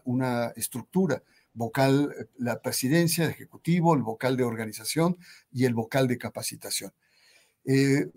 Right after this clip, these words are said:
eh, en septiembre, el mismo consejo, dominado por el pri, he comentado aquí que son de los siete consejeros, seis son abiertamente priistas, plantearon ante cuestionamientos de la sociedad y de algunos partidos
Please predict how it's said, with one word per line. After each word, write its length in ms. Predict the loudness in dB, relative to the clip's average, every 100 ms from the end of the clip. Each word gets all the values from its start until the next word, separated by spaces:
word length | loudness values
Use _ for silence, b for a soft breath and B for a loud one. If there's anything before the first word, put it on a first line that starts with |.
| -2
eh, 360 | 2 2 2
en 160 | 4 6
septiembre, 840 | 6 2 4 6 8 8 6 4 -2 _ _ _ -2
el 240 | 0 4
mismo 420 | 6 6 6 2
consejo, 720 | 2 2 4 4 2 -2 -6 _ _ _
dominado 600 | -2 2 4 6 8 8
por 160 | 6 0
el 100 | 0
pri, 300 | -2 -2 -4 _ _ _ -12 -6
he 80 | -2
comentado 500 | 0 2 2 2 0
aquí 220 | 0 -4
que 100 | -6
son 300 | -6 -4 -2
de 100 | -4
los 300 | -6 -10 -16 b b b b
siete 460 | -2 4 4 4
consejeros, 580 | 0 -2 -4 -2 -2 -2
seis 460 | 4 10 10 10 6
son 260 | 4 4
abiertamente 680 | 4 2 2 0 -2 -2 -4
priistas, 680 | -4 0 0 -2 -4 -6 -8 b b b b b 4
plantearon 680 | 8 8 10 10 10 6
ante 200 | 4 0
cuestionamientos 760 | -4 -8 -4 -2 2 2 2 2
de 80 | 0
la 100 | 0
sociedad 560 | -4 -4 0 2 0
y 140 | -2 -8
de 120 | -8
algunos 300 | -2 0 0
partidos 600 | -2 -4 -2 -2 -4 -12